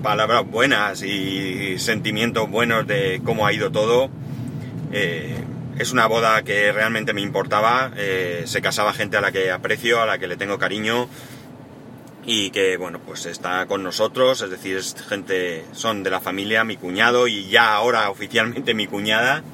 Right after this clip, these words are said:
es, eh, el hermano de mi mujer. Y la verdad es que, que ha sido una experiencia muy, muy, muy, muy buena, ¿no? Muy buena. La verdad es que he tenido un sentimiento curioso porque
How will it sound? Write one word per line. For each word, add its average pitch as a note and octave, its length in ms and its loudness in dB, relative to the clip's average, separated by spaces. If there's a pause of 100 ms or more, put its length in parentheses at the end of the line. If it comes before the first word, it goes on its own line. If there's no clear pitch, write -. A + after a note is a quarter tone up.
(420)
es, - 260 -4
eh, E2+ 380 0
el G2 100 2
hermano G#2+ 340 2
de F2+ 80 -4
mi F#2 100 -6
mujer. G#2+ 460 0 (800)
Y B2 480 4
la A#2 160 4
verdad B2+ 240 4
es C#3+ 80 -8
que, A#2+ 800 2 (440)
que A#2+ 100 6
ha A#2+ 120 6
sido A2+ 1000 4
una A#2 180 2
experiencia G#2+ 880 2
muy, B2 400 2
muy, A#2 400 0 (100)
muy, A2+ 480 0
muy G#2+ 500 -2
buena, E2+ 400 -2
¿no? F#2 220 -4
Muy G2+ 300 -4
buena. D#2+ 320 -6 (760)
La B2 100 4
verdad C3+ 200 6
es - 40 -2
que G3 60 -2
he F#3+ 40 -4
tenido F3 220 0
un E3 60 -2
sentimiento D3+ 540 0
curioso C3+ 440 2
porque G#2+ 540 0